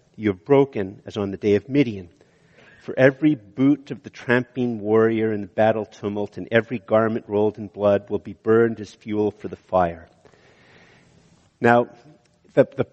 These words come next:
the, the heart of these two images is this. There's a harvest image and there's a, ba-, a battle image. Um, and at the heart of both of these images is this fundamental idea that, uh, like in the harvest ish-, uh, image, the image is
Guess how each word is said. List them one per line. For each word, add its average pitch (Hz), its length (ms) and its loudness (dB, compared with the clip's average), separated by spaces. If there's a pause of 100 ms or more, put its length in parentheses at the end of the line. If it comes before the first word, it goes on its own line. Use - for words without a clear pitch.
the, 135 200 2
the 135 80 2
heart 220 320 2
of 165 100 2
these 160 220 -4
two 147 240 0
images 143 500 0
is 110 140 -10
this. 131 200 2
There's 120 220 -2
a 117 60 2
harvest 170 580 0
image 151 300 0
and 127 100 -2
there's 120 180 -2
a, 113 40 -2
ba-, 123 280 0
a 120 120 -8
battle 123 440 0
image. 92 460 -14 (500)
Um, 98 520 2 (120)
and 117 280 0
at - 160 -6
the 120 60 -2
heart 208 280 2
of 143 160 0
both 180 240 2
of 180 80 -8
these 139 260 -2
images 139 500 0
is 120 120 -10
this 135 200 0 (120)
fundamental 160 640 0
idea 120 640 0 (560)
that, - 320 2 (100)
uh, 113 300 0
like 131 180 0
in 117 80 0
the 117 60 0
harvest 190 540 0
ish-, 110 200 -4 (100)
uh, 113 260 2
image, 107 360 -4
the 147 220 -2
image 190 320 2
is 101 340 0